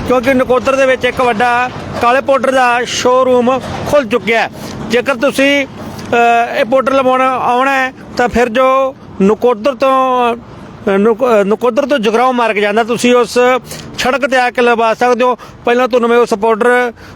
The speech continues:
ਜੋ ਕਾਲੇ ਪਾਊਡਰ ਦੀਆਂ ਤਸਵੀਰਾਂ ਨੇ, ਜੋ ਸ਼ੋਰੂਮ ਖੁੱਲ੍ਹਿਆ, ਤਸਵੀਰਾਂ ਦਿਖਾ ਦਿੰਦਾ, ਤਾਂ ਸਾਹਮਣੇ ਤੁਸੀਂ ਦੇਖ ਲਓ, ਇੱਕ ਵੱਡਾ ਸ਼ੋਰੂਮ ਖੁੱਲ੍ਹਿਆ ਹੈ। ਤੇ ਲੋਕ ਇੱਥੋਂ ਬਹੁਤ ਦੂਰੋਂ ਦੂਰੋਂ, ਅ, ਲਵਾਉਣ ਆਉਂਦੇ ਆ। ਜਿਹੜੇ ਲੋਕ ਮੇਰੇ, ਅ,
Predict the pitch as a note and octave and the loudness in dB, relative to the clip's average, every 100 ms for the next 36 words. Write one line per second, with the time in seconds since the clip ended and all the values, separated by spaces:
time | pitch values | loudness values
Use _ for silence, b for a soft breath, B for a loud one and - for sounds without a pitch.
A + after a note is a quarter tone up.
0 | - G#3 G#3+ A#3 A3 A#3+ A3+ A3+ A#3+ A#3+ | -2 -2 0 0 0 0 0 0 2 2
1 | A#3+ A#3+ - A#3 - G#3+ A3 C4 B3 A#3+ | 0 -6 -4 -2 0 2 2 2 0 -2
2 | B3 - G#3+ G3+ A3+ B3 B3 A3+ C4+ C#4 | -4 -4 -2 0 2 2 0 0 0 0
3 | C4 B3 C#4+ C#4 A#3 A3 G#3 F#3 - B | 0 2 2 2 0 0 0 -2 -6 B
4 | B - A#3+ B3 C4 C4+ A#3+ A#3 A#3 A3 | B -2 0 2 2 2 0 2 2 2
5 | G3 B2 B B B B B - B3 B3+ | 0 -2 B B B B B -4 -2 0
6 | B3+ C4 A#3+ A#3+ B3 A3+ A3+ A#3 F3 B | 0 0 2 2 2 2 0 2 0 B
7 | B B G#3+ F#3+ B3+ A#3+ B3 C4+ C4+ G#3 | B B -8 -4 0 2 2 2 -2 -2
8 | C4 C4+ D4 B3 A#3+ C4 A3+ B3+ C4 C4 | 0 2 2 2 2 2 2 2 4 2
9 | A#3+ - - B3 A3+ A#3 A3+ A3+ A3+ B3 | -2 -8 -6 -2 0 0 0 0 2 2
10 | B3 A#3 B3 B3 A#3+ B B - E3+ A#3+ | 2 2 2 0 -4 B B -6 0 2
11 | C4 B3 A#3 B3 B3 B3 A#3+ - - | 2 0 0 0 2 0 -2 -8 -4